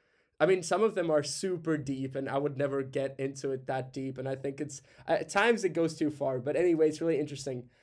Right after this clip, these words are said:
So I wanna know what you think about, uh, just fully, deeply, symbolically,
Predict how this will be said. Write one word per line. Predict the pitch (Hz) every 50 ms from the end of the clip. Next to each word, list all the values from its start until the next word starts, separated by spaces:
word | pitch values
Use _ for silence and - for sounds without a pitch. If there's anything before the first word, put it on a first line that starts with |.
| _ _ _
So | - - 170 - -
I | 170 196 202
wanna | 226 233 220 214
know | 202 180 165 160 160 160 151 147 135 135 - - _ _ _ _ _ _ _ _ - _
what | - 135 131 165 175 185 185 -
you | 156 160 170 170 170 160
think | 160 - - 156 151 151 151 175
about, | 160 160 170 165 170 185 196 202 - - - _ _ _
uh, | 147 139 135 135 135 135 135 - -
just | - - - - -
fully, | - - - 175 165 160 160 156 147 135
deeply, | 123 120 123 139 139 135 143 143 - 127 131 131 135 131
symbolically, | 131 - 151 131 127 131 123 131 135 135 135 135 135 127 123 123 - 135 -